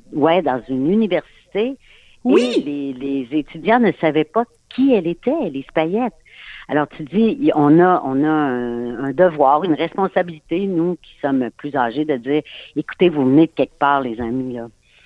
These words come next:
Speaker 2: Hmm.
Speaker 1: C'est dans le sens qu'il y a des gens qui ont été là avant vous et qui font et, et qui ont creusé, euh, tu sais, qui, qui, qui ont vraiment, qui ont creusé la,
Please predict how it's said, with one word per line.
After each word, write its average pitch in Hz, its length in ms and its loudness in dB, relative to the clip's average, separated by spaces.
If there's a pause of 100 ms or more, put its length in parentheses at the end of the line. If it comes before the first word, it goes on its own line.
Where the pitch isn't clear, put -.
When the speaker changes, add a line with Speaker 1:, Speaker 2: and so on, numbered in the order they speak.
Speaker 2:
Hmm. 277 260 4
Speaker 1:
C'est 151 80 -2
dans 135 120 -4
le 120 100 -10
sens 165 160 4
qu'il 143 140 2
y 139 80 4
a 139 60 4
des 143 180 4
gens 185 220 4
qui - 140 -6
ont 127 40 -4
été 131 240 -8
là 139 240 -6
avant 135 400 -4
vous 160 240 -4
et 131 240 -10
qui - 160 -20 (260)
font 170 320 0 (480)
et, 143 440 -8
et 131 40 -8
qui - 160 -6
ont 151 60 0
creusé, 185 440 -4
euh, 139 920 0 (160)
tu 175 60 -2
sais, 185 60 -4 (200)
qui, 160 160 -2
qui, 139 200 -8
qui 185 120 0
ont 165 60 4
vraiment, 202 260 0
qui 180 100 0
ont 143 60 -2
creusé 214 440 0
la, 135 240 0